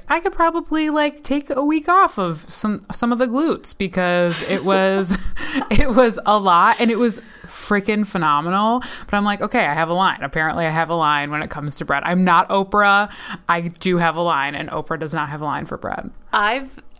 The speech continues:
Speaker 2: I've never hit that line. I'm curious what, what my <laughs> threshold would be.
Speaker 1: I think you have to go. So Edinburgh,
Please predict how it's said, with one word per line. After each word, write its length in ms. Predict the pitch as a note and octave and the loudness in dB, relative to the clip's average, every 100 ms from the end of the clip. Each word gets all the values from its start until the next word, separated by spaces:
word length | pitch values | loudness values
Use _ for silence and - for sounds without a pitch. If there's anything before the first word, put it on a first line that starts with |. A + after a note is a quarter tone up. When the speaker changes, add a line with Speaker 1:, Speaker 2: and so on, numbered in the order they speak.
| - | -6
Speaker 2:
I've 160 | A3 B3 | -4 -2
never 200 | C#4+ E4 | -2 -2
hit 280 | A#3+ C#4 | -2 -2
that 200 | D#4+ B3 | 0 0
line. 320 | F3 E3 E3 F3+ | -2 -4 -4 -6
I'm 140 | F#3 | -6
curious 580 | - G#3+ A3 A3 G#3+ - | -4 0 2 0 -4 -4
what, 320 | F#3+ - - | -4 -6 -14
what 260 | G#3 F#3+ F#3 | -6 -4 -2
my 100 | F#3 | -4
<laughs> 60 | F#3 | -4
threshold 720 | - - - - C4 D4 - | -2 -2 -2 -4 -2 -4 -4
would 240 | C#4 - F#3+ | -6 -6 -6
be. 320 | - C#4+ A3+ | -6 -4 -2
Speaker 1:
I 80 | G#3+ | -2
think 200 | G3+ A3+ | 0 0
you 120 | C4 | 2
have 160 | C4+ C4 | 2 0
to 100 | B3 | -4
go. 760 | F#3 F3+ F3 E3+ F3+ F#3+ G3+ - | -4 0 2 2 2 2 0 0
So 180 | G3+ | -2
Edinburgh, 640 | F#3 G3 A3+ C4 C4 B3 | 0 0 2 4 4 4